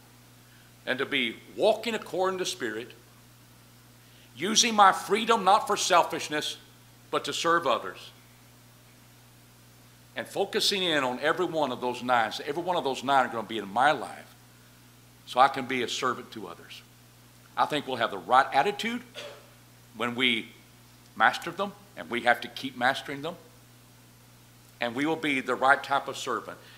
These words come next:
And I tell you, when you have a congregation filled with those manifesting the fruit of the Spirit, you've got a strong church. And I hope that's what we'll have tonight.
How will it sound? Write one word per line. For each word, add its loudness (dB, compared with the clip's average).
And 0
I -10
tell -2
you, 0
when -6
you -6
have -2
a -6
congregation -4
filled -6
with -6
those -2
manifesting 0
the -8
fruit -6
of -8
the -6
Spirit, -6
you've -8
got 2
a -4
strong -4
church. -14
And -6
I -2
hope -8
that's -6
what -10
we'll -10
have -12
tonight. 0